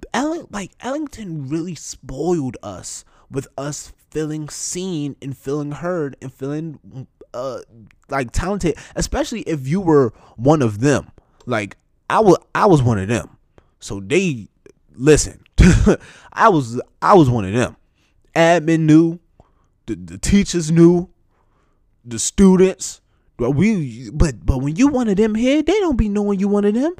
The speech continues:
and they don't care that you one of them. We gotta, we gotta show more respects for the creatives, man. Especially the ones that, that's the creme de la creme of what they do.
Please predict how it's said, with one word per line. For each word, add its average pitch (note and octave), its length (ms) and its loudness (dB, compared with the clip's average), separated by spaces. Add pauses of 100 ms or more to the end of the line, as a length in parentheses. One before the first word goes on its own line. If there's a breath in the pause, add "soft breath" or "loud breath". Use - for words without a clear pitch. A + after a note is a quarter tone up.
(260 loud breath)
and C#4 100 -4
they E4 100 -2
don't D4+ 200 -2
care E4+ 300 0 (160)
that D#3+ 260 -6
you C#3 60 -2
one A2 180 -4
of F#2 120 -10
them. - 120 -16 (1040)
We D4+ 160 -4
gotta, A3 280 -2
we A#3+ 140 -2
gotta G3 280 0
show C#3+ 220 0
more B2 200 0
respects G#2+ 380 -8
for - 100 -14
the F2 80 -10
creatives, F2+ 480 -10
man. D#2+ 400 -14
Especially D#3+ 460 -2
the A#2 100 -2
ones A2+ 340 -6
that, G2+ 240 -8
that's F#2+ 420 -14
the F#2 140 -14
creme G#2 300 -8
de G2 100 -6
la F#2+ 100 -8
creme E2+ 340 -12 (560 soft breath)
of F2+ 200 -14
what G2 240 -6
they F2+ 140 -8
do. E2+ 360 -14